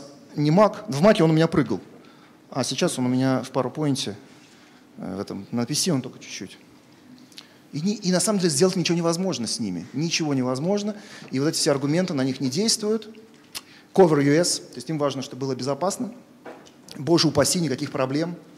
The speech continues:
Чё делать-то? А делать что-то надо. Я сначала, у меня была такая гипотеза, что я могу на них вообще забить. А я буду общаться здесь,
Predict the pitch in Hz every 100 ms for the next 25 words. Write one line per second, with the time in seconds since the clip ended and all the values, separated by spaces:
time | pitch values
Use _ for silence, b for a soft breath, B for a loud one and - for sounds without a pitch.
0 | B B B B B - - - 208 170
1 | 156 95 - 80 - - 127 202 226 220
2 | 226 262 202 117 - 156 - 240 208 202
3 | 190 190 185 170 147 160 285 247 202 220
4 | B B B B 170 214 170 185 175 165
5 | 147 151 147 131 - - - B B B
6 | B B - 294 180 170 147 - 131 151
7 | 160 277 320 - -